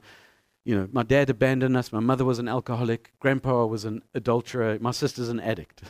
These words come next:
<laughs> What can God do? No. Biblical faith tells us that God can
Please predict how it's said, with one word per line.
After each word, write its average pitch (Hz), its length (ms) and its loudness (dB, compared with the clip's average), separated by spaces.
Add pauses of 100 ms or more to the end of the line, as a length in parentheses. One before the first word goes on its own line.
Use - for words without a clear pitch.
(120)
<laughs> - 1080 -6
What - 180 -2
can 156 140 4
God 127 240 4
do? 92 260 -4
No. 165 220 -6 (1120)
Biblical 165 360 4
faith - 420 2 (220)
tells 151 280 2
us - 400 -2 (280)
that 123 260 -2
God 160 460 2 (720)
can 120 340 0